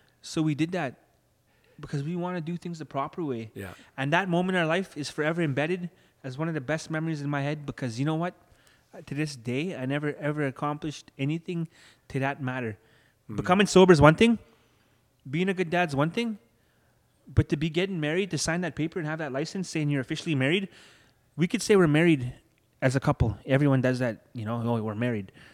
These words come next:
Speaker 1: But you're not really married. But growing up where I was from, people say, "Oh, we're married," and you're not.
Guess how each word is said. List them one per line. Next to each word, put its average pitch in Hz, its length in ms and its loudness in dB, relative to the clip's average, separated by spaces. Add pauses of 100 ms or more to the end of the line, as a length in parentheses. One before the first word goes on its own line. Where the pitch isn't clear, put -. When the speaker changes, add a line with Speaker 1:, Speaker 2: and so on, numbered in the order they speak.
(120)
Speaker 1:
But 135 120 -4
you're 147 80 0
not 151 120 2
really 131 180 0
married. 127 420 -4
But 113 160 -4 (240)
growing 131 240 0
up - 180 -6
where 117 120 0
I 160 80 2
was 175 120 -4
from, 120 240 -4
people 131 300 -6
say, 135 140 -8
"Oh, 131 60 -2
we're 117 120 -4
married," 131 240 -6
and 113 80 -10
you're 117 80 -4
not. 143 260 -8